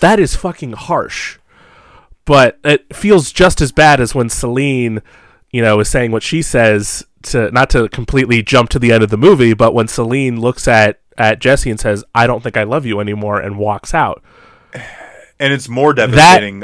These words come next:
Speaker 2: I would argue,
Speaker 1: that's
Speaker 2: be-
Speaker 1: the knife
Speaker 2: Yes.
Speaker 1: in the heart, twisted.
Speaker 2: And Marriage Story is a great movie. I also wanna make note of Laura Dern and the late, great Ray Liotta in that movie,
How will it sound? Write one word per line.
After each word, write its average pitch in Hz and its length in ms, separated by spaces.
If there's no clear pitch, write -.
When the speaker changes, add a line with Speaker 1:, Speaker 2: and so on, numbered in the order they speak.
Speaker 2:
I 101 140
would 95 160
argue, 98 340
Speaker 1:
that's 170 320
Speaker 2:
be- - 60
Speaker 1:
the 151 100
knife 139 800
Speaker 2:
Yes. 104 260
Speaker 1:
in 202 60
the 185 80
heart, 143 520
twisted. - 920
Speaker 2:
And 107 320
Marriage 139 300
Story 123 240
is 101 80
a 101 60
great 98 200
movie. 90 160
I 92 40
also 101 180
wanna 101 80
make 95 140
note 95 180
of 92 60
Laura 98 260
Dern 95 240
and 90 240
the 82 80
late, 98 280
great 95 360
Ray 98 140
Liotta 92 340
in 95 60
that 95 160
movie, 95 320